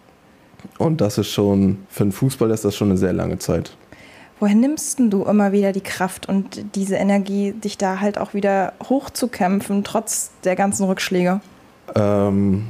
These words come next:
Speaker 1: ja, ich hab natürlich, ähm, meine Freunde, meine Familie, meine Freundin, äh, ja, die gibt mir Mut, Kraft, ähm,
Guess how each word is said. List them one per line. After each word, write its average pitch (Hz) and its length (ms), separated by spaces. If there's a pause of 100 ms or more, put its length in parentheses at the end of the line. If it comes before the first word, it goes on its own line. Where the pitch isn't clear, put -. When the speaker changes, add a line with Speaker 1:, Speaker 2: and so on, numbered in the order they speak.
Speaker 1:
ja, 185 240
ich 185 160
hab - 120
natürlich, 107 600
ähm, 101 360 (200)
meine 95 240
Freunde, 123 500
meine 107 240
Familie, 113 680
meine 101 240
Freundin, 110 680
äh, 104 380 (840)
ja, 101 160
die 196 160
gibt 120 240
mir 104 420 (280)
Mut, 135 480
Kraft, - 680
ähm, 98 540